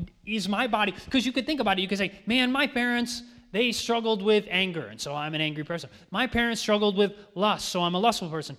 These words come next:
My parents were heavy drinkers, so I struggle with that." Right? Or whatever it is. You say, "Well, Chad, those aren't all my things." But whatever it is that you, your family struggled with, and so then you have this tendency to be the same way.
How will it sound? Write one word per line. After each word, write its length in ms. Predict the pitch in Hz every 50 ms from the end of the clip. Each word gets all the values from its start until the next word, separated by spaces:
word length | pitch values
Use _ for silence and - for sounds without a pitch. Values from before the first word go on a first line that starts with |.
| - - - - _
My 240 | - 175 220 254 254
parents 400 | 240 233 240 247 240 247 240 -
were 100 | 202 185
heavy 280 | - - 214 226 220 220
drinkers, 500 | 180 - 262 262 220 - 180 185 185 -
so 180 | - 196 196
I 220 | 190 165 180 196 202
struggle 420 | 196 - - 170 156 156 156 160
with 140 | 170 185 190
that." 260 | 214 269 262 180 113 - - _ _ _ _ _ _ _ _ _ _ _ _ _ _ _ _ _ _ _
Right? 220 | - 143 185 240 240 - - _ _ _ _ _ _ _ _ _
Or 60 | - 208
whatever 320 | 233 269 262 254 247 269
it 80 | 262 196
is. 100 | 147 143
You 80 | 175
say, 160 | 175 - 180
"Well, 120 | 170 165 170
Chad, 200 | - 208 196 180
those 160 | 175 170 165
aren't 140 | 185 170 170
all 120 | 156 156
my 120 | 160 160 165
things." 200 | - 175 160 170
But 120 | 240 220
whatever 380 | 254 311 330 320 302 269 247 220
it 100 | 208 202
is 120 | 196 185
that 100 | 202 170
you, 280 | 147 151 185 208 208 202
your 200 | 180 156 190 190
family 340 | 185 185 175 170 170 160 160
struggled 420 | - - 165 147 143 135 131 120
with, 340 | 127 143 175 - - - - -
and 140 | 190 190 -
so 100 | - 208
then 180 | 196 190 190
you 180 | 170 208 294 285
have 220 | 196 220 208 196 190
this 140 | 180 -
tendency 680 | - - 185 185 180 175 170 - - 175 170 170 - - - _ _ -
to 100 | - 175
be 100 | 175 170
the 80 | 156
same 300 | 151 - 170 147 147 170
way. 280 | 214 269 302 240 127